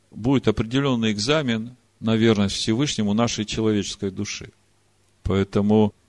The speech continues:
хорошо быть подготовленным. Вообще мудрецы говорят, вы знаете, что это время, которое наступает между семнадцатым числом четвёртого месяца и девятым числом пятого месяца, называется временем между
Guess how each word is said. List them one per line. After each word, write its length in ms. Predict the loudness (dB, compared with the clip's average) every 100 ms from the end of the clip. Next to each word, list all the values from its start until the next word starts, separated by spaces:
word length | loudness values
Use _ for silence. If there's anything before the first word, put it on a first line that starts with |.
| _
хорошо 400 | -2 0 2 0
быть 180 | -2 -2
подготовленным. 720 | -2 0 0 0 0 0 -2 -6 -18 -20 -20 0
Вообще 300 | 2 4 2
мудрецы 460 | 2 2 0 0 0
говорят, 440 | 2 4 2 2
вы 120 | 0
знаете, 440 | 0 0 -2 -4 -10
что 340 | -8 -4 -2
это 200 | 0 0
время, 360 | 0 2 0 -2
которое 340 | -2 -2 -2
наступает 640 | -4 -6 -6 0 0 0
между 440 | -4 -8 -4 -6 -6
семнадцатым 680 | -10 -6 -2 -2 -4 -6 -8
числом 540 | -8 -8 -2 -2 -2 -10 _ _ -14
четвёртого 500 | -6 0 0 2 0
месяца 480 | 0 -2 -6 -6 -6
и 320 | -6 -6 -6
девятым 460 | -2 0 0 -2
числом 380 | -10 -10 -8 -4
пятого 380 | 2 2 2 -2
месяца, 420 | -2 -6 -8 -10
называется 540 | -8 -4 -2 -2 -2 -4
временем 460 | 0 0 -2 -4
между 460 | -4 -4 -4 -8